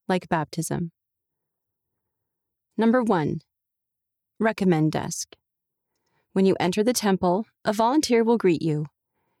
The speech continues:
If you are there to be baptized and confirmed for others, you will show your paper temple recommend. It shows that you are ready to go inside the temple.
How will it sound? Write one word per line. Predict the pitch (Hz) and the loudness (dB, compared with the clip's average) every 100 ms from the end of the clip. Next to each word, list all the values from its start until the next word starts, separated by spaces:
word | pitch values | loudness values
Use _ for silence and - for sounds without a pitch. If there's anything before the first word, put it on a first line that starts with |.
| _ | _
If | 220 | -2
you | 247 285 | 2 4
are | 311 | 4
there | 220 208 | 2 2
to | 190 | 0
be | 180 | 0
baptized | 175 180 208 - 175 143 151 | 2 2 0 -2 -2 0 -2
and | - 165 | -2 -2
confirmed | 165 160 202 208 202 | 0 -2 0 -2 -2
for | - - | -2 -2
others, | 226 214 151 170 - - _ _ _ _ | -2 -2 -4 -6 -10 -12 _ _ _ _
you | 202 | -4
will | 202 | -2
show | 190 - 226 | -2 0 0
your | 254 233 | 2 0
paper | 208 196 - | 0 -2 -2
temple | 214 175 170 156 | -2 -2 0 -2
recommend. | 147 - 160 143 147 160 _ _ _ _ _ _ _ _ | -4 -4 -4 -4 -4 -6 _ _ _ _ _ _ _ _
It | 262 | -4
shows | 240 269 262 | 0 2 2
that | 240 | 2
you | - 226 | 2 2
are | 208 | 4
ready | 202 190 | 2 2
to | 160 175 | 0 0
go | 180 | 2
inside | 180 180 180 180 | 4 4 0 0
the | 180 | -2
temple. | 214 196 156 147 | -2 -2 -4 -6